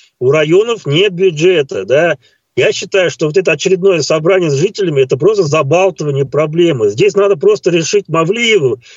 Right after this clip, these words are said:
дать деньги, три миллиона, всего лишь три миллиона необходимо на этот дом.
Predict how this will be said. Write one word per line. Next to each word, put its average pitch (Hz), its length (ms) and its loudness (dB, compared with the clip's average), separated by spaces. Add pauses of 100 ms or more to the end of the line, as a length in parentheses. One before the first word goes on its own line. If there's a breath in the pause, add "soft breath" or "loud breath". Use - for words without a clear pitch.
(140 loud breath)
дать 202 260 -2
деньги, 202 360 0
три 175 200 0
миллиона, 190 460 2
всего 202 300 0
лишь 294 180 -6 (100)
три 254 160 -6
миллиона 240 460 0
необходимо 196 560 2
на 185 60 2
этот 185 320 2
дом. 151 220 0